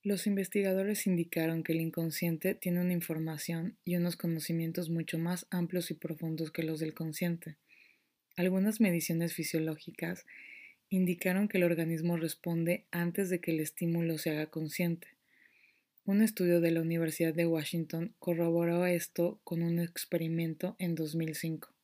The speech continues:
Se indicó que si las personas están en sintonía con su propio cuerpo, detectan hasta diez segundos antes una situación de riesgo. Este estudio señala que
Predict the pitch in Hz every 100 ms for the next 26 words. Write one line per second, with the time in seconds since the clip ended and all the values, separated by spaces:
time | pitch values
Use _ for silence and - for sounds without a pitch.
0 | _ _ _ _ _ _ _ _ - 202
1 | 196 190 190 - 202 240 226 190 - 165
2 | 160 170 165 156 - 175 - 180 196 185
3 | 175 170 165 165 170 170 160 160 160 160
4 | 175 - 170 160 - 185 - - - -
5 | _ 180 175 190 180 208 208 185 - 170
6 | 175 175 208 175 175 170 165 - 165 156
7 | 180 - 185 180 165 170 160 151 165 160
8 | 160 170 175 160 151 _ _ - 185 240
9 | 226 - 175 170 170 160 160 165 - 165
10 | 165